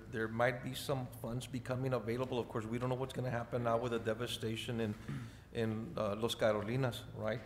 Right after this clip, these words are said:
Uh, that area was hit pretty bad, not so much with the wind, but with water damage, and they're continuing to get hit as we're speaking. But, um, and, and we're not expecting anything from fema, but,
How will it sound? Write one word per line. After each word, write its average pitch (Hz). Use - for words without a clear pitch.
Uh, 117
that 113
area 113
was 107
hit 117
pretty 120
bad, 113
not 113
so -
much 117
with 110
the 107
wind, 117
but 110
with 117
water 117
damage, 110
and 110
they're 110
continuing 120
to 123
get 107
hit 110
as 113
we're 117
speaking. 113
But, 120
um, 107
and, 135
and 139
we're 135
not 156
expecting 139
anything 139
from 127
fema, 135
but, 117